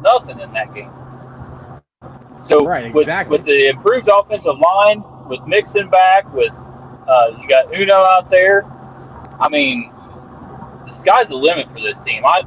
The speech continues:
Speaker 1: I'm, I always get overhyped, and I hate
Speaker 2: Yeah,
Speaker 1: that
Speaker 2: so
Speaker 1: I'm
Speaker 2: I.
Speaker 1: like that, but
Speaker 2: <laughs>
Speaker 1: I, I can't help it.
Speaker 2: Oh, yeah,
Speaker 1: I,
Speaker 2: it,
Speaker 1: I,
Speaker 2: especially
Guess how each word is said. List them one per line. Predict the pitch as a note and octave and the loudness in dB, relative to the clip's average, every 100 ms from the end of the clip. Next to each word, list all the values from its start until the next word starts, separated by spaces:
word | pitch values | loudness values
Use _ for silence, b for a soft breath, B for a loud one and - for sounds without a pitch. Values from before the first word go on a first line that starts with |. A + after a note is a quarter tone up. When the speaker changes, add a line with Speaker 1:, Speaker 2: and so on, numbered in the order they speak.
| - - | -8 -2
Speaker 1:
I'm, | E3+ A3+ F#3+ - - - - - - - - - - - - - | 0 0 -2 -16 -20 -20 -20 -20 -20 -20 -20 -20 -20 -20 -10 2
I | A3+ G3 | 4 6
always | F#3+ E3+ C#3+ | 4 2 0
get | D#3 D3 | 0 4
overhyped, | D3 D#3+ D3+ C#3+ D3+ D#3 D#3 - | 4 4 2 4 4 2 0 -6
and | B2+ | -2
I | C3+ C3 | 0 2
hate | E3+ | 0
Speaker 2:
Yeah, | G#2+ - | 0 -4
Speaker 1:
that | B2+ | -4
Speaker 2:
so | D#3+ | 0
Speaker 1:
I'm | D3 | 0
Speaker 2:
I. | C3 | 0
Speaker 1:
like | C3+ C3 | -2 -2
that, | - - - - | 0 0 0 -2
but | A2+ G#2+ - | -6 -6 -10
Speaker 2:
<laughs> | - - | -14 -6
Speaker 1:
I, | C3+ - - - - - - - - D3 | -4 -4 -8 -20 -20 -20 -20 -20 -6 -2
I | E3 | -2
can't | F3+ D3 | 0 2
help | C#3+ C3+ A#2 | 2 2 -2
it. | A2+ - - - - - - - - - - | -20 -20 -20 -20 -20 -20 -20 -20 -20 -20 -10
Speaker 2:
Oh, | A#2+ | -8
yeah, | A#2+ A#2+ B2+ | -6 -6 -2
Speaker 1:
I, | - | -2
Speaker 2:
it, | D#3+ E3+ | -2 0
Speaker 1:
I, | A#3+ | 0
Speaker 2:
especially | C#4 F#3 | 2 2